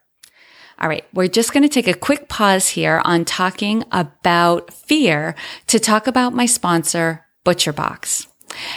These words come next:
And ButcherBox has been a sponsor of mine before, so you may remember them.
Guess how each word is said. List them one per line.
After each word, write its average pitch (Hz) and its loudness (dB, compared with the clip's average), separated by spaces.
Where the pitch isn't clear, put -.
And 170 2
ButcherBox 262 2
has 190 2
been 175 2
a 165 2
sponsor 175 0
of 156 -2
mine 151 2
before, 151 -2
so 165 0
you 170 0
may 190 4
remember 175 0
them. - -8